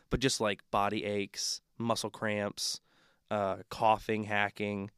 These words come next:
tired, no energy. So I went to bed on Saturday at, like, seven or eight P M. I fell asleep on the couch and we went to bed. Um, and then with a little bit of waking up here and there, and I, you know, I did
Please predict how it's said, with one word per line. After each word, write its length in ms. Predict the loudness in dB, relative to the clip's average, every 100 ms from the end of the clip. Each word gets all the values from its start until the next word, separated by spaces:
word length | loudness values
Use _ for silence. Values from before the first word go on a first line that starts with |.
| _ _ -12
tired, 580 | 0 2 2 2 0 -2
no 120 | -2
energy. 560 | -2 -2 -2 -2 -2 -6 -20 -20 _
So 180 | 0 4
I 60 | 6
went 180 | 6 2
to 100 | -2
bed 600 | 2 4 6 6 2 0 -12 -20 _ _ -12 _
on 600 | 0 4 4 2 0 -2 -6 _ _
Saturday 800 | -6 2 4 4 2 0 -2 -4
at, 200 | -4 -4
like, 360 | -4 -4 -10 -20 _
seven 420 | -6 0 2 4
or 100 | 2
eight 140 | 2
P 240 | -2 -2 0
M. 240 | -2 -8 _ -4
I 40 |
fell 160 | 0 0
asleep 200 | 0 -6
on 60 |
the 60 | -2
couch 340 | 2 2 2
and 60 | -4
we 60 |
went 120 | -4 -4
to 60 |
bed. 220 | -6 -6 -8 -20 _ _ 6
Um, 380 | 8 10 8 6
and 120 | 8
then 280 | 8 8 4
with 240 | 4 4 6
a 40 |
little 180 | 8 8
bit 100 | 8
of 60 | 10
waking 260 | 8 8
up 100 | 4 4
here 140 | 4
and 120 | 6
there, 200 | 8 6
and 100 | 6
I, 160 | 4 2
you 120 | 2 4
know, 80 |
I 80 | 4
did 220 | 6 6